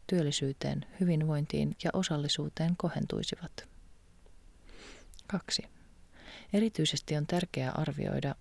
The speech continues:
mitkä keinot ovat tarkoituksenmukaisia ja tehokkaita teini-ikäisenä kodin ulkopuolelle sijoitettujen nuorten koulutuksen lisäämiseksi. Jopa kaksi kolmesta teini-ikäisenä sijoitetusta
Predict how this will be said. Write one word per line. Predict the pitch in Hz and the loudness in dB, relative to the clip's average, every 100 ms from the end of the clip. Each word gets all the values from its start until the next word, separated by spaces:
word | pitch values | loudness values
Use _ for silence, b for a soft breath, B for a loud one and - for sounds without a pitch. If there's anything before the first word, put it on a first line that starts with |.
| - | -6
mitkä | 143 - | -6 -6
keinot | - 170 139 - | 0 2 0 -2
ovat | 143 139 - | -2 -4 -2
tarkoituksenmukaisia | 185 - 156 139 135 - 135 147 - 151 139 135 - | -2 0 0 0 -4 -2 0 -2 0 0 0 -2 -2
ja | - 147 | -8 -2
tehokkaita | 175 165 - - 139 - - | -2 -2 -6 -6 -6 -6 0
teini-ikäisenä | 185 180 - 143 139 139 139 139 | 4 4 2 -2 -2 0 -2 0
kodin | 156 143 147 | 0 0 0
ulkopuolelle | 147 - - 139 135 135 | -2 -2 0 0 2 0
sijoitettujen | 135 - 139 135 139 - 139 139 | 0 0 0 0 -4 -2 0 2
nuorten | 147 143 143 139 | 0 0 -4 0
koulutuksen | 156 143 139 143 151 151 | 0 2 0 0 0 2
lisäämiseksi. | 143 - - - - - - - - | 2 0 -2 -4 -6 -6 -6 -4 -4
Jopa | 185 180 | -2 0
kaksi | 196 - 170 | -2 0 0
kolmesta | - 175 143 139 143 | 2 4 4 0 -2
teini-ikäisenä | 160 151 135 135 - - 135 139 | 0 2 2 0 0 0 0 0
sijoitetusta | - 175 165 160 - 160 - 160 | 2 2 2 0 -2 -4 -4 -6